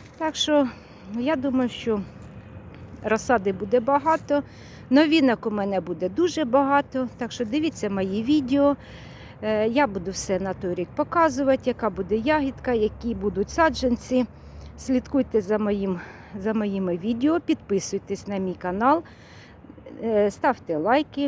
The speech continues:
пишіть коментарі, кого що цікавить. Будем, буду все розповідати. Ну, на цьому поки що все.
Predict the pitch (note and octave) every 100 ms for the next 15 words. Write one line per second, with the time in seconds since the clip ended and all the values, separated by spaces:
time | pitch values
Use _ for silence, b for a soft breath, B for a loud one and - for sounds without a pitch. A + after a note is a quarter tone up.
0 | - E4 D4 - A#3 - G3+ F#3 F#3 A3+
1 | C4+ D4 D4+ D4 C4+ B3 C4 C4+ - -
2 | - C4 - C4 - B3 A#3+ B3 - -
3 | - - - - - B B B B B
4 | - C#4 E4+ D#4 C4 B B B B B
5 | - D#4 A#3+ A3 C#4 C#4 C#4 D4+ D4 C4
6 | F#4 F#4+ - D#4+ C4 B - - - -
7 | B B - G4 C#4 - B3+ A#3+ A#3 -
8 | G#3+ - A3 - - F#4